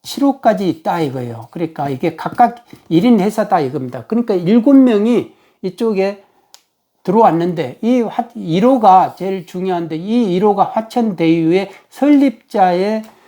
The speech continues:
설립자가 세운 회사다. 백 프로, 어, 자회사다 이겁니다. 그러면 결론은 화천동인 이쪽하고 이쪽은 그야말로 같은,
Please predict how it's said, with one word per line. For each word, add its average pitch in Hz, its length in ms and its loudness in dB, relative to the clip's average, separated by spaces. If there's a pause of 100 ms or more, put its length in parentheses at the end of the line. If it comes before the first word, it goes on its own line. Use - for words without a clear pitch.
(240)
설립자가 240 1160 0 (280)
세운 220 540 -4
회사다. 180 420 -4
백 160 220 -8
프로, - 380 -2 (220)
어, 147 180 -10
자회사다 147 600 -2
이겁니다. 139 560 -12 (300)
그러면 247 260 4
결론은 190 680 2 (320)
화천동인 226 880 2
이쪽하고 214 720 0
이쪽은 165 680 -2 (340)
그야말로 190 840 0
같은, 160 960 -6